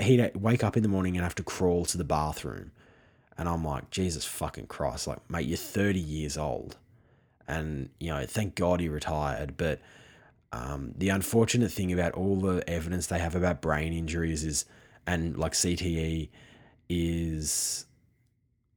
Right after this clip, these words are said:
that it's only gonna get worse. You know, as you get older, it just, it gets much worse and quick. Um,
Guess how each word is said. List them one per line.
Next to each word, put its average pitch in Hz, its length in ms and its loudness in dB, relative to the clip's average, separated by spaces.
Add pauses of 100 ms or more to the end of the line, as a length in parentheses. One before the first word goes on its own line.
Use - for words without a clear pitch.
(200)
that 95 240 2
it's 90 180 2
only 95 260 4
gonna 87 220 0
get 78 240 -2
worse. - 600 -4 (240)
You 82 140 -6
know, 82 80 -2
as 90 240 0
you 95 100 0
get 90 160 4
older, 82 520 0 (220)
it 92 140 -2
just, - 240 -2 (280)
it 107 120 -4
gets - 280 -2
much 90 380 -2
worse 73 540 -4 (180)
and 82 260 -2
quick. - 320 -4
Um, 87 360 0